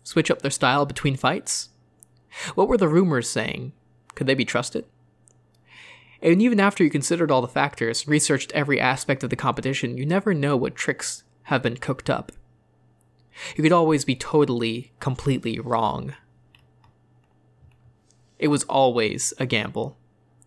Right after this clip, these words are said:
Today, I was one of those runts, the ones that came in planning to lose. At least, that's what everyone else thought.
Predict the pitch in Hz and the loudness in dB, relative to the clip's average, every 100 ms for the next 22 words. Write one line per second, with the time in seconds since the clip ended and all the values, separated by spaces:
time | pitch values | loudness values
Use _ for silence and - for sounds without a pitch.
0 | _ _ - - - 170 190 233 233 165 | _ _ -14 -12 -4 2 4 4 4 4
1 | 151 151 143 131 120 117 110 - - - | 4 2 0 2 0 0 -2 -2 -4 -4
2 | - - - - 143 143 143 139 - - | -6 -18 -18 0 2 4 2 0 -2 0
3 | 143 139 127 123 131 123 120 113 110 117 | 0 0 -2 -4 0 2 2 -2 -4 -2
4 | 117 120 - 135 - _ _ _ _ _ | -2 -2 -4 -6 -8 _ _ _ _ _
5 | _ _ - 139 120 - - - - _ | _ _ -2 0 -2 -4 -4 -6 -12 _
6 | _ _ _ _ _ _ _ - 127 - | _ _ _ _ _ _ _ -4 -2 0
7 | 113 110 117 127 123 - - - | 0 0 0 0 0 -6 -8 -8